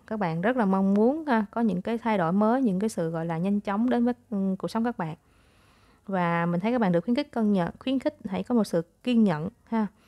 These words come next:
Ngoài ra có thể là bạn đang, gọi là, chờ đợi những cái tin tức gì đó, tin nhắn gì đó ở đây. Ừm.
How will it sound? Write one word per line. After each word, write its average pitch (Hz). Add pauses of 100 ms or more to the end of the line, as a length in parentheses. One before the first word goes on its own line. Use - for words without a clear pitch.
(260)
Ngoài 185
ra 214
có 240
thể 220
là 202
bạn 165
đang, 202
gọi 170
là, 165
chờ 165
đợi 160
những 170
cái 214
tin 208
tức 262
gì 170
đó, 185 (540)
tin 220
nhắn 226
gì 196
đó 185
ở 185
đây. 180 (180)
Ừm. 165